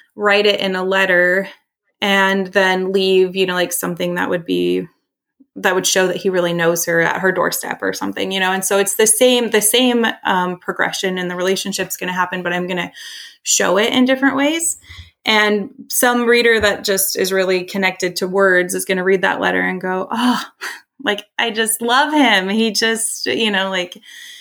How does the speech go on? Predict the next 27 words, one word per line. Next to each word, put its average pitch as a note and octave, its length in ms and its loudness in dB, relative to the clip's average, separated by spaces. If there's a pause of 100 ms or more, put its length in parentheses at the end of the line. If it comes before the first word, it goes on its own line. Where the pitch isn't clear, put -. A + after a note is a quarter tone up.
(340)
in A3+ 180 2
that G#3 240 0
scene G3 220 0
because G3+ 280 0
I've F#3+ 180 0
tweaked - 280 -4
it F#3 100 -4
a F#3+ 60 -4
little - 200 -4
bit. - 200 -8
And G#3+ 160 -6
so G3+ 420 0 (1040)
anyways, A#3+ 480 2
that B3+ 140 0
was, D4 260 0
there's D4+ 180 0
been F4 120 2
a F4 60 2
lot C4 180 4
of, B3 100 -2
like, G#3 200 0
things G#3 420 -4
where G3 180 0
as F#3+ 180 0
I've F#3+ 120 0
been F#3+ 140 0
writing, F3+ 560 -2